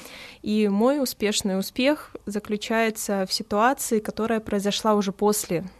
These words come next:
окончания университета. Э, мы сидели на карантине, это двадцатый год, и мы с, э,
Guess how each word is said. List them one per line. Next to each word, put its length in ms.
окончания 560
университета. 920
Э, 160
мы 180
сидели 320
на 80
карантине, 520
это 180
двадцатый 520
год, 420
и 280
мы 380
с, 420
э, 400